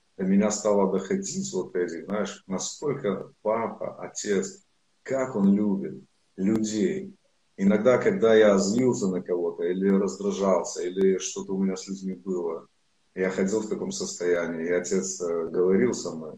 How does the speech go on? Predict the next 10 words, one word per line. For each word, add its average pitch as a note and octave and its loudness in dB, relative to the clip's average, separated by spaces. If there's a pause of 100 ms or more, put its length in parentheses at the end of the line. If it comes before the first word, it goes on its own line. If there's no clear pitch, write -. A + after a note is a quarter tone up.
(140)
э, F2+ -6
показывал B2+ -4
просто G2 0
людей. G2 -4 (180)
Вот G2 -12
так G2 0
открывает G#2 0
человека, F2 -4
показывает, F2 -6
«Смотри». F#2+ -6